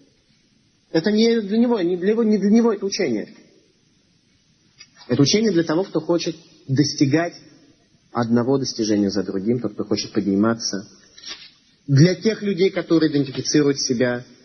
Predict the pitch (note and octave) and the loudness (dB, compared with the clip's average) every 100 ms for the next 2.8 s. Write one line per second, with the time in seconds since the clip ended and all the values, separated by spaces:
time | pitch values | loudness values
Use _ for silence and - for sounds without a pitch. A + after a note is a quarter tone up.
0 | _ D3 E3+ G3+ E3+ D#3+ D#3+ E3+ E3 D3 | _ 4 6 4 2 0 0 0 -2 -4
1 | C#3 C3+ B2+ - A2 G#2+ G2+ - - C#3 | -4 -4 -4 -4 -4 -4 -4 -12 -4 0
2 | C#3 C#3+ A2 G#2 - G#2 G2+ | 2 0 0 -4 -6 -8 -8